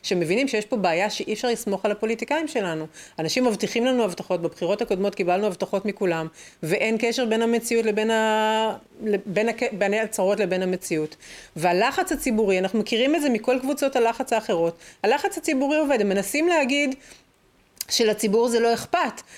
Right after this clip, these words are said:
אבל היה פה פרופסור גרוס עכשיו סיפר על ה-, על הסקר ש-, שמראה על מספרים גבוהים מאוד שזה אכפת להם. אנשים לא מאומנים לחשוב, לדרוש בכלל כזה דבר מהפוליטיקאים, וזה התפקיד שלנו כדי לגרום לכולם להתעורר,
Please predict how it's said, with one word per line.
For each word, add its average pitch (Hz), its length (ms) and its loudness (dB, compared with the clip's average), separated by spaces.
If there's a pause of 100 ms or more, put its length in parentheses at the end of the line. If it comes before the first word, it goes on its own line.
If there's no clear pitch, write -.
(220)
אבל 196 160 2
היה 196 140 4
פה 262 120 -4
פרופסור 240 460 -2
גרוס 226 200 2
עכשיו 233 200 0
סיפר 226 300 -2
על 254 220 4
ה-, 190 360 2
על 196 140 0
הסקר 175 760 0
ש-, 190 120 -2 (380)
שמראה 196 460 2
על 220 80 2
מספרים 208 420 0
גבוהים 196 320 2
מאוד 208 220 2
שזה 185 260 -2
אכפת 175 380 -4
להם. 165 220 -4 (480)
אנשים 269 420 2
לא 311 520 4
מאומנים 233 680 2
לחשוב, 311 560 0 (560)
לדרוש 220 560 2
בכלל 262 280 2
כזה 208 200 2
דבר 196 300 2
מהפוליטיקאים, 196 800 -2
וזה 208 200 2
התפקיד 320 360 -4
שלנו 311 380 0
כדי 214 200 0
לגרום 208 300 2
לכולם 202 340 0
להתעורר, 262 380 0